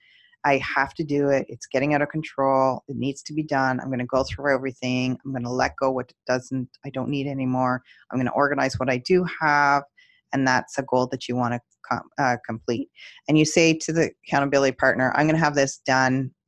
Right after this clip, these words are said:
in a week." So then what you need to do is really look at your schedule for that week and make sure you have time in that week to do it. And g-, make sure that you put it in your calendar as well, because what happens is when we don't put it in our calendar,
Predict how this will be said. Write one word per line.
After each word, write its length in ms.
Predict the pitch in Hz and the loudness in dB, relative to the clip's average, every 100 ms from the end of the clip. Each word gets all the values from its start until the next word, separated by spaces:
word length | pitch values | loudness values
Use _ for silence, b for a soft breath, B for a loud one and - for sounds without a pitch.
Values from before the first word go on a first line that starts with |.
| - | -6
in 120 | 135 | -2
a 40 | |
week." 240 | 131 - - - - _ _ _ _ _ _ - | -2 -4 -8 -18 -20 _ _ _ _ _ _ -14
So 240 | - - 185 | -4 2 6
then 240 | 185 190 | 6 6
what 100 | 165 | 4
you 80 | 170 | 4
need 240 | 156 156 | 4 2
to 80 | 151 | 0
do 220 | 143 143 | 0 2
is 160 | 135 - | 2 0
really 240 | 139 139 | 0 0
look 160 | 131 135 | 0 -4
at 100 | 165 | -4
your 80 | 127 | -4
schedule 400 | - 127 139 151 | 0 0 0 0
for 160 | 147 | 0
that 180 | 135 - | 0 0
week 320 | 143 220 - - | 2 0 -2 -2
and 180 | 139 | 2
make 180 | 143 151 | 2 2
sure 360 | - - 214 170 | -2 0 4 4
you 160 | 143 | 2
have 220 | 143 139 - | 0 -2 -2
time 520 | - 180 156 127 123 | 2 4 6 4 2
in 80 | 131 | 2
that 220 | 127 - | 0 2
week 240 | 143 135 | -2 -2
to 100 | - | -8
do 200 | 123 156 | 0 2
it. 220 | 131 - _ B B B B - | 2 -2 _ B B B B 0
And 380 | 151 139 139 139 | 2 4 4 0
g-, 200 | - - - _ | -4 -16 -16 _
make 180 | 143 131 | -8 -6
sure 240 | - 143 143 | -4 -2 0
that 140 | 147 | -2
you 100 | 147 | -4
put 220 | - 220 | 0 4
it 100 | 262 | 6
in 120 | 226 | 6
your 120 | 196 160 | 4 4
calendar 480 | 277 302 233 131 | 4 6 6 6
as 160 | 131 135 | 6 6
well, 200 | 196 185 | 6 6
because 440 | 147 143 147 139 | 4 2 2 2
what 140 | 139 143 | 2 -2
happens 580 | - 196 233 185 147 139 | 2 2 4 4 2 2
is 320 | 127 127 - B B B B B B _ - | 0 0 -6 B B B B B B _ -4
when 160 | 165 165 | 4 6
we 80 | 165 | 6
don't 200 | 190 233 | 6 6
put 120 | 247 | 4
it 60 | 214 | 6
in 60 | |
our 120 | 170 | 4
calendar, 680 | 143 - 147 143 127 123 120 | 2 2 2 2 2 2 0